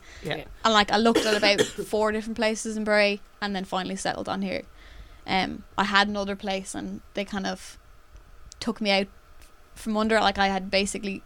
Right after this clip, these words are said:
Speaker 3: nearly given the
Speaker 1: <gasps>
Speaker 3: deposit, and they were like,
Speaker 2: Oh.
Speaker 3: "No, we're actually giving it to somebody else." But I'm kinda glad. I feel like it was, like, a poison chalice. So
Speaker 1: Yeah, yeah.
Speaker 3: and it was a way too big of a unit for me to start out. I would have, like, lost my whole, so.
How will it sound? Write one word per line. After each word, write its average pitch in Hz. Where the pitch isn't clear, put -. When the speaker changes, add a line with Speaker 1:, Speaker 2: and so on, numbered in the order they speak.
Speaker 3:
nearly 196
given 196
the 208
Speaker 1:
<gasps> 202
Speaker 3:
deposit, 190
and 202
they 190
were 185
like, 185
Speaker 2:
Oh. -
Speaker 3:
"No, 254
we're 247
actually 240
giving 220
it 196
to -
somebody 202
else." 180
But 190
I'm 240
kinda 277
glad. 226
I 208
feel 220
like 202
it 202
was, 196
like, 196
a -
poison 196
chalice. 202
So -
Speaker 1:
Yeah, 156
yeah. 165
Speaker 3:
and 226
it 214
was 220
a 196
way 208
too 202
big 196
of 196
a 190
unit 180
for 214
me 190
to -
start 170
out. 104
I 180
would 185
have, -
like, 175
lost -
my -
whole, 190
so. -